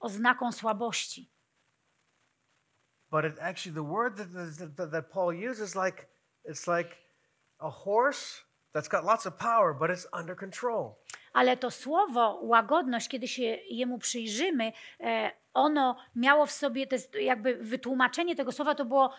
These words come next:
Speaker 1: jak, że to jest łagodność, to jest tak jak, e, koń, który jest bardzo silny, ale który jest wytrenowany i posłusznie robi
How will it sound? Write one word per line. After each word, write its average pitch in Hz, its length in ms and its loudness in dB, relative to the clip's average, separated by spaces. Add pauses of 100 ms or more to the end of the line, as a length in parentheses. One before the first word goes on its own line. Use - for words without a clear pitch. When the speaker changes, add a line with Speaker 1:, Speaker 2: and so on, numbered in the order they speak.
(140)
Speaker 1:
jak, 247 340 4 (320)
że 226 140 -4
to 285 80 -4
jest 269 120 -2
łagodność, 285 460 0
to 285 80 -2
jest 262 160 -4
tak 269 180 0
jak, 262 260 2 (200)
e, 233 300 -4 (160)
koń, 294 600 6 (160)
który 262 300 -4
jest 247 280 -2
bardzo 269 600 6
silny, 247 800 0 (260)
ale 247 180 6
który 269 240 -6
jest 220 200 -6
wytrenowany 247 800 0
i - 140 -8
posłusznie 262 840 -4
robi 240 380 0